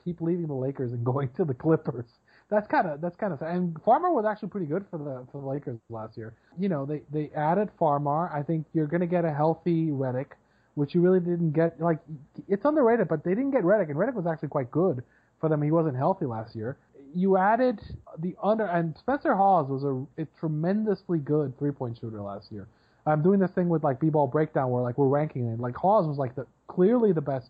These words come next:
big man shooter, uh, that you had. So you had, and he was, and he was actually decent at the five too. So as you're saying, they added front court depth, they added back court depth. They're a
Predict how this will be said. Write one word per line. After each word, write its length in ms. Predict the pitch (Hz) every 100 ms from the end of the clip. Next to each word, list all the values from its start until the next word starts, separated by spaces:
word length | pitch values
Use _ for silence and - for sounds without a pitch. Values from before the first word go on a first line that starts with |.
| _ _ _ 131
big 180 | 151 147
man 220 | 139 123 -
shooter, 400 | 160 143 113 110 -
uh, 220 | 123 120
that 100 | 123
you 140 | 131
had. 240 | 160 147 127
So 60 |
you 100 | 143
had, 140 | 185 208
and 120 | 190
he 60 |
was, 160 | 311 359 359
and 80 | 254
he 80 | 320
was 80 | 349
actually 220 | 339 294
decent 300 | 196 247 247
at 100 | 202
the 60 |
five 320 | 160 170 139 -
too. 180 | 220
So 320 | 156 143 127 120 - _ -
as 120 | 170
you're 100 | 262
saying, 220 | 233 160
they 100 | 151
added 220 | 170 214 208
front 180 | 190
court 160 | 180 170
depth, 220 | 160 151
they 100 | 143
added 240 | 143 190 180
back 240 | 156 151
court 220 | 139 131
depth. 260 | 127 123 - - _ -
They're 240 | 135 247
a 140 | 262